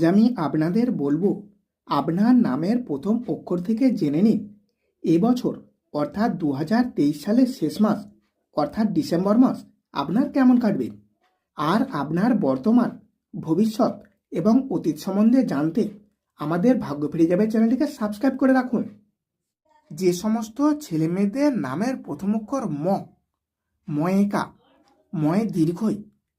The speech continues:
টয়েকা, টয়াকা এবং টয় দীর্ঘই, এই মাসে আপনারা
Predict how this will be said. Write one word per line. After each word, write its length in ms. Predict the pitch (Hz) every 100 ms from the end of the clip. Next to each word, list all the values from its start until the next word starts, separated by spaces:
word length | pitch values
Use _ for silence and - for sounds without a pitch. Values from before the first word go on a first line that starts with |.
| _ _ _
টয়েকা, 520 | 196 190 202 214 214 120 - _ _ _ _ _ _
টয়াকা 500 | 175 180 196 214 220 - - _ _ _ _
এবং 220 | 165 160 302 320 -
টয় 240 | 233 233
দীর্ঘই, 400 | 214 185 160 120 - _ _ _ _ _ _ _ _ -
এই 180 | 180 196
মাসে 340 | 208 220 277 285 -
আপনারা 500 | 151 147 196 285